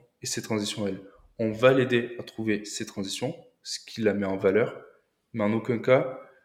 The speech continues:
quand je vais partager, euh, cette passion, cet apprentissage du posi-, du posing, ça va être vraiment eux qui posent,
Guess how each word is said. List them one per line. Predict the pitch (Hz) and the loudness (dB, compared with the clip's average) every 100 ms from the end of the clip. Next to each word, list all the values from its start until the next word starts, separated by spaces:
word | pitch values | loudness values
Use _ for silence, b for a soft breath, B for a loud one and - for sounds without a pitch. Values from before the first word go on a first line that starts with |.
| B _ _ | B _ _
quand | - 117 | -6 -6
je | 113 104 | -2 -2
vais | 101 117 | 0 0
partager, | 120 107 - 101 98 107 101 - | 0 -2 -4 -4 -2 -4 -4 -8
euh, | - - - _ _ _ | -10 -12 -20 _ _ _
cette | - - | -14 -12
passion, | - - 196 - _ _ _ _ _ - - _ | -10 -8 -10 -12 _ _ _ _ _ -20 -20 _
cet | - - 98 | -16 -12 -10
apprentissage | - 98 - | -10 -8 -6
du | 98 | -8
posi-, | 98 98 113 131 - | -6 -8 -6 -10 -10
du | 110 92 | -12 -6
posing, | 101 95 123 151 - B B B B B _ | -4 -4 -4 -6 -10 B B B B B _
ça | - | -4
va | 98 | -2
être | 95 | 0
vraiment | 95 101 113 117 - - - _ _ _ _ _ _ _ _ - | 2 2 2 0 -6 -16 -20 _ _ _ _ _ _ _ _ -6
eux | 107 107 - | -6 -6 -18
qui | - | -20
posent, | - 98 95 - | -6 -4 -4 -10